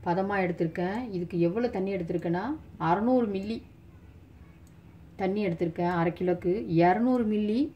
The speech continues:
பால் எடுத்திருக்கேன். உப்பு, கொஞ்சம் சீனி. இப்போ நம்ம மைதா மாவை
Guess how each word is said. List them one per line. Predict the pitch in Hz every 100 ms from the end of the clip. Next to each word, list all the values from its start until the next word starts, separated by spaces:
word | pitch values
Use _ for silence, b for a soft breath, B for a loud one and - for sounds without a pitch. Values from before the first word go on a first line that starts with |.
| - -
பால் | 190 180 247 233
எடுத்திருக்கேன். | 170 165 160 165 170 240 - - - - - - - - - - 208 185
உப்பு, | 185 175 - 196 208 277 - - -
கொஞ்சம் | 202 185 190 185
சீனி. | - 196 190 185 214 254 - - - - - - -
இப்போ | 180 170 190
நம்ம | 175 175 175 180 247 - - -
மைதா | 180 180 220
மாவை | 214 185 175